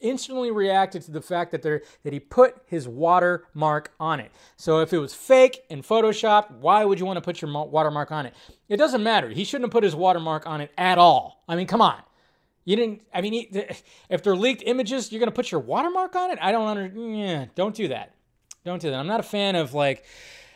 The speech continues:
uh, I mean, I get, I, I, I know that's, when it comes to that, it's like, "Well, I found them, so I'm gonna," yeah, but yeah, but it, I,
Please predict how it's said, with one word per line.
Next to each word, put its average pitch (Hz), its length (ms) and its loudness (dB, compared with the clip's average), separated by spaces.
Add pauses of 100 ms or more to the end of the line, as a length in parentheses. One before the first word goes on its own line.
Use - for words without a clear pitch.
(120)
uh, 151 60 -6
I 151 380 4
mean, 202 100 0
I 202 80 2
get, 214 300 6
I, 185 240 0
I, 185 280 -2
I 180 120 -2
know 214 160 0
that's, 185 320 -2 (280)
when 175 200 -4
it 160 60 -2
comes 202 320 -2
to 160 40 -2
that, 147 120 4
it's 143 100 -6
like, 151 160 -2
"Well, 151 160 4
I 160 160 2
found 170 420 -2
them, 113 180 -12
so 120 340 -10
I'm 127 160 -8
gonna," 131 260 -12
yeah, 170 160 -10
but 185 100 -6
yeah, 202 180 0
but 185 140 -4
it, 180 160 -8
I, 151 320 -6